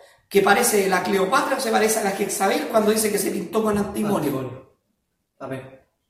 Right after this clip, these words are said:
Speaker 1: Pero no usa velo.
Speaker 2: ¿Verdad?
Speaker 1: Entonces, eso, hermano, este es el tema que teníamos hoy día de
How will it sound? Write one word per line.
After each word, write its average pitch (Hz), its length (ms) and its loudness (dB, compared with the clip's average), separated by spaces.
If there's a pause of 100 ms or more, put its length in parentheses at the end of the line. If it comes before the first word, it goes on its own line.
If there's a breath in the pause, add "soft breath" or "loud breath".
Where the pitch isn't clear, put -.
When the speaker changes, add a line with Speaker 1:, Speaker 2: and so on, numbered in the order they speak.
(1500)
Speaker 1:
Pero 196 200 2
no 190 180 4
usa 262 300 0
velo. 151 420 -8 (760)
Speaker 2:
¿Verdad? 123 340 -18 (300)
Speaker 1:
Entonces, 165 600 -6 (360)
eso, 208 220 2
hermano, 214 500 0 (520)
este 196 220 0
es 269 80 -2
el - 60 -4
tema 269 200 0
que 254 100 -4
teníamos 233 460 0
hoy 220 120 -2
día 240 340 -2
de - 480 -4